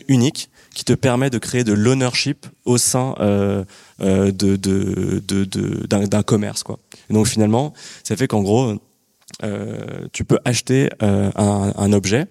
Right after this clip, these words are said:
donc par exemple une œuvre d'art, et la détenir vraiment parce que, euh, le token est unique, quoi.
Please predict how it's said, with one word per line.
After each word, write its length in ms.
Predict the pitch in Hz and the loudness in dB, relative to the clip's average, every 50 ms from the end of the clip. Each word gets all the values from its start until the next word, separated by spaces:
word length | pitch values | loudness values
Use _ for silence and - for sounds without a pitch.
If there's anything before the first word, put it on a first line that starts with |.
| _ - | _ -8
donc 180 | 104 98 - 101 | -6 -6 -4 -2
par 140 | 110 107 | 0 0
exemple 260 | 107 107 107 110 - - - | 2 2 0 0 -2 -4 -4
une 120 | 104 101 | 0 0
œuvre 240 | 107 104 98 95 98 | 0 0 0 0 0
d'art, 240 | 101 107 135 147 143 - - - - - | 0 0 0 -2 -4 -10 -20 -20 -16 -10
et 80 | - 107 | -4 0
la 140 | 101 104 | 0 0
détenir 440 | 101 98 123 117 - 143 139 139 117 | 2 0 -2 -2 -2 -2 0 0 0
vraiment 320 | 98 98 107 104 104 123 143 | 0 -2 -2 0 0 -2 -2
parce 180 | - 101 - - | -4 -4 -4 -2
que, 80 | 120 | 0
euh, 260 | 123 131 113 101 98 92 95 | 0 2 2 0 -2 -4 -4
le 260 | - - 101 101 101 | -2 0 0 0 0
token 400 | 98 - - 107 - 123 117 113 | -2 -4 -6 -2 0 0 2 2
est 140 | 104 98 - | 0 -2 -2
unique, 280 | 104 104 98 95 95 - | -2 0 0 0 -2 -6
quoi. 120 | - - | -10 -12